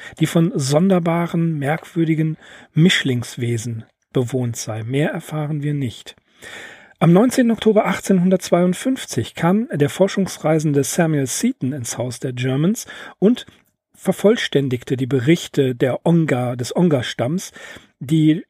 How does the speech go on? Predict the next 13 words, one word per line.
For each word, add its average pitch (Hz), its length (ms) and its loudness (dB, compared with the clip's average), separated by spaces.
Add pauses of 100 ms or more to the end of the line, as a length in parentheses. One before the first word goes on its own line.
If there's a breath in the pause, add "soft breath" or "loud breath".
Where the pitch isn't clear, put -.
(320)
Robert 156 320 2
German 143 300 -2
vorher 147 260 -4
gesammelt 156 560 0
hatte. 110 300 -12 (600 loud breath)
Diese 151 480 4
Stadt - 380 0
sei - 460 0
von 196 260 2
weißen 139 560 -4
Affen 175 360 -4
bewohnt 123 480 -4
worden 131 340 -2